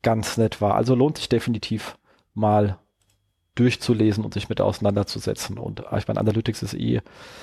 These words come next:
seit meiner Meinung nach eins der wichtigsten Tools für S E Os, weil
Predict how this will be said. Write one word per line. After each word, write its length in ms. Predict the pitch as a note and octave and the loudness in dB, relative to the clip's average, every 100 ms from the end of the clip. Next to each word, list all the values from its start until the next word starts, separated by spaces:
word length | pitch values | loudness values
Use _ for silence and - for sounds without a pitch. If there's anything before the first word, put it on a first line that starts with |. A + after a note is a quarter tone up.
| - - _ - | -20 -20 _ 0
seit 400 | - - - - | 0 0 -4 -4
meiner 220 | A#2+ A2+ | 2 4
Meinung 180 | A2 G#2 | 4 2
nach 220 | G#2+ - | 0 0
eins 220 | B2 A#2 | -2 0
der 100 | A2 | 0
wichtigsten 360 | A2+ A#2+ - A2 | 0 -4 -6 -8
Tools 220 | B2 A#2 | -6 -4
für 140 | A#2+ | -2
S 140 | G#2+ - | -2 -2
E 60 | |
Os, 360 | A2+ A#2 - - _ _ _ _ _ _ _ _ _ _ _ _ - | -4 -4 -8 -12 _ _ _ _ _ _ _ _ _ _ _ _ -8
weil 440 | A#2 A#2 A#2 A2 | 0 2 4 2